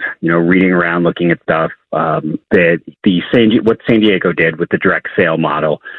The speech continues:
Um, I know a lot of people think that, like, "Oh, well, maybe Cleveland will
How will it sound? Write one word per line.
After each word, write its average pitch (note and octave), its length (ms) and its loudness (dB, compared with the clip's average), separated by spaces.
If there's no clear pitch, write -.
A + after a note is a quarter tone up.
Um, - 360 -2
I G2 120 2
know F#2+ 120 4
a F2+ 60 4
lot F2 140 -2
of - 80 -10
people F2 440 0
think G2 260 2
that, F#2 180 2
like, G2 220 2
"Oh, D3+ 160 2
well, G2+ 260 0
maybe G#2 260 2
Cleveland G2+ 360 0
will F2+ 140 -4